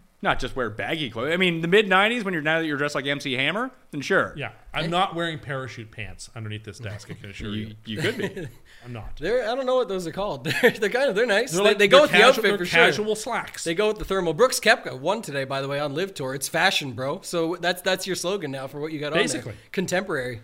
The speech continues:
Speaker 3: It's
Speaker 2: I'm
Speaker 3: fashion, bro.
Speaker 2: contemporary, I'm comfortable, and I'm ahead of the curve, which, you know, Pat's jealous of. That's okay.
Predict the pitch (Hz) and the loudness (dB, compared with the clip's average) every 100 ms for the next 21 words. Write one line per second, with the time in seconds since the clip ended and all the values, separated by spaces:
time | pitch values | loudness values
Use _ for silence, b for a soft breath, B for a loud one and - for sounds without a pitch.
0 | - - 143 170 180 202 - 220 220 233 | -12 -8 -2 -2 0 -2 -2 -2 -2 -4
1 | 156 - 180 180 196 185 190 208 165 143 | -6 -8 -10 -8 -8 -6 -4 -4 -4 -4
2 | 131 151 160 156 170 127 - - 120 - | -4 -6 -6 -10 -10 -10 -12 -14 -12 -12
3 | 131 120 - 110 - 98 - 107 147 214 | -16 -16 -14 -12 -12 -14 -12 -12 -10 -10
4 | 339 339 320 | -10 -12 -16